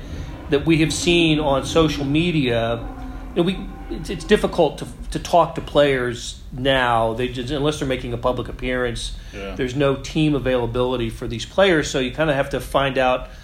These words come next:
Speaker 1: what's going on in their lives through social media. And some are very willing to share what
Speaker 2: Yeah.
Speaker 1: they're doing on social media. And one of 'em, Sammy Watkins,
Speaker 2: Yeah.
Speaker 1: you know,
Speaker 2: I
Speaker 1: tweeted
Speaker 2: actually went to, I actually went to a public appearance of his on Saturday. He was having an autograph session, but he was, I was told he was not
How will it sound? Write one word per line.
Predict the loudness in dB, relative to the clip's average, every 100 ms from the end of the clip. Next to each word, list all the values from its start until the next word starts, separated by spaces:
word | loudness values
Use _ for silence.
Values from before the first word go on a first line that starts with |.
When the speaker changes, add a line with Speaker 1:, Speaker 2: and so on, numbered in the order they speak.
| -10 -2
Speaker 1:
what's | -2
going | 0 0 2
on | 2
in | 2
their | 0
lives | 0 0 -2
through | -6 -8
social | -4 -4 -4 -4
media. | -4 0 0
And | 2
some | 2 4
are | 4 0 -4 -12 -16 -16 -14 0
very | 4 6
willing | 6 4 6 4
to | 0
share | -2 0 2 2
what | 0
Speaker 2:
Yeah. | 0
Speaker 1:
they're | -2
doing | 2 2 2 -4 -8 -12 -6
on | -6
social | -2 -2 -2 -4
media. | -4 -2 -2 -4
And | -2
one | 0 2
of |
'em, | 2 -2 -6 -10 -10 -12 -10
Sammy | -4 -2 2
Watkins, | 2 0 -4 -8 -8 -8 -8 -8
Speaker 2:
Yeah. | -6 -6 -8 -2
Speaker 1:
you | 2
know, | 2 0
Speaker 2:
I |
Speaker 1:
tweeted | -4
Speaker 2:
actually | 2 4 4 0
went | -2 -4 -4
to, | -6 -2
I | -2
actually | -2 -4 -6
went | -6 -6
to | -6
a |
public | -6 -8 -10 -10
appearance | -10 -10 -10 -10
of |
his | -10 -8
on | -8
Saturday. | -6 -4 -4 -4 -8 -8
He | -8
was | -6
having | -8 -8
an | -8
autograph | -6 -6 -6 -6
session, | -6 -8 -8 -10 -10 -10
but | -10
he | -8
was, | -10 -10 -12 -10
I | -10
was | -10
told | -8 -6
he | -8
was | -10
not | -10 -10